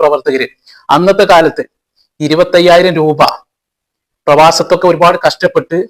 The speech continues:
അവർ ഒരുക്കൂട്ടി അവർ സമാഹരിച്ച് അവരുണ്ടാക്കിയൊരു സ്ഥാപനമായിരുന്നു ഈ പുറമണ്ണൂർ മജ്ലിസ് എന്ന് പറയുന്ന ഈ സ്ഥാപനം. അന്ന് ഇദ്ദേഹം വലിയൊരു കൊലച്ചതിയാണ് അന്ന് ചെയ്തത്. അതിന്റെ ഭാഗമായിട്ടാണ് ആ സ്ഥാപനം നഷ്ടമായി എന്നുള്ളതാണ് നമ്മൾ അറിയേണ്ടത്. അങ്ങനത്തെ ഒരാളെ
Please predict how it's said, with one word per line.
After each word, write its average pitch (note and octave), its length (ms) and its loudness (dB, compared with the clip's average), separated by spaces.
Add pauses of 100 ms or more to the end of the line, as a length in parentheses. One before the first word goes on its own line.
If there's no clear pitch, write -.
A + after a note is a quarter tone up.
(140)
അവർ E3+ 120 -8 (100)
ഒരുക്കൂട്ടി E3 500 -6 (180)
അവർ E3+ 120 -12 (120)
സമാഹരിച്ച് E3 680 -2 (140)
അവരുണ്ടാക്കിയൊരു E3 580 0
സ്ഥാപനമായിരുന്നു C3 600 -2 (640)
ഈ - 100 -6
പുറമണ്ണൂർ D3+ 480 -2
മജ്ലിസ് C#3+ 420 -8
എന്ന് C#3 160 -6
പറയുന്ന C3 360 -2 (400)
ഈ D3 100 -8
സ്ഥാപനം. B2+ 340 -4 (800)
അന്ന് D#3+ 200 -4
ഇദ്ദേഹം D3+ 280 -2 (180)
വലിയൊരു E3 340 -2 (100)
കൊലച്ചതിയാണ് D3 520 -2
അന്ന് C3 160 -12
ചെയ്തത്. - 260 -12 (640)
അതിന്റെ F#3 300 0
ഭാഗമായിട്ടാണ് F3 600 2
ആ - 80 -2
സ്ഥാപനം E3 420 -2
നഷ്ടമായി D3+ 440 -10
എന്നുള്ളതാണ് C3+ 380 -6 (360)
നമ്മൾ C#3+ 260 -6
അറിയേണ്ടത്. B2+ 400 -4 (640)
അങ്ങനത്തെ G#3+ 360 2
ഒരാളെ F#3 320 4